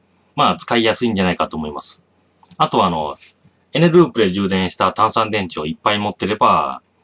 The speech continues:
あの、iPhoneで長時間の録音をしたい、録音とか録画をしたい場合に、この補助電源として使えると思いますので、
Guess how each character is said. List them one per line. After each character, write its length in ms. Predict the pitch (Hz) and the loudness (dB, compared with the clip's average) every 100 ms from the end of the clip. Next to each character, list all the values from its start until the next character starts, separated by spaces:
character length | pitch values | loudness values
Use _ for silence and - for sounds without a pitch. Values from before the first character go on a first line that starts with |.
| _ _ _ _ - | _ _ _ _ -6
あ 60 | 92 | -2
の、 140 | 90 - | -2 0
iPhone 520 | 131 123 139 127 95 | -2 0 0 0 0
で 200 | 80 76 | -2 -4
長 240 | - 110 | 2 2
時 100 | 110 | 2
間 180 | - 85 | -2 -2
の 120 | 71 | -4
録 500 | 71 73 90 85 82 | -6 -6 -2 -2 0
音 300 | 82 82 82 | -4 -4 -4
を 80 | 80 | -6
し 100 | - | -4
た 140 | 90 | -2
い、 100 | 90 - _ - | -2 -6 _ -4
録 300 | 95 92 98 | -2 0 0
音 160 | 101 | 0
と 80 | 98 | 0
か 120 | - | 0
録 240 | 82 78 87 | -2 -4 -4
画 160 | 90 85 | 0 0
を 80 | |
し 100 | 80 | -2
た 160 | - 82 | -6 -6
い 240 | 80 78 - _ _ _ | -6 -8 -14 _ _ _
場 160 | - 87 | 0 0
合 60 | 87 | 0
に、 540 | 87 101 107 101 78 _ _ _ - | -2 -2 -2 -4 -6 _ _ _ -6
こ 100 | 113 | -4
の 40 | |
補 160 | 104 120 | 0 0
助 120 | 139 | 2
電 180 | 139 135 | 2 2
源 200 | 98 87 | 0 -2
と 120 | 82 | -4
し 80 | - | -8
て 60 | 82 | -8
使 180 | - | -2
え 20 | 92 | -2
る 100 | 87 | -2
と 80 | |
思 120 | 82 82 | -4 -2
い 20 | |
ま 140 | 85 | -4
す 100 | 82 | -4
の 80 | 82 | -4
で、 400 | 95 110 101 78 | 0 0 0 -4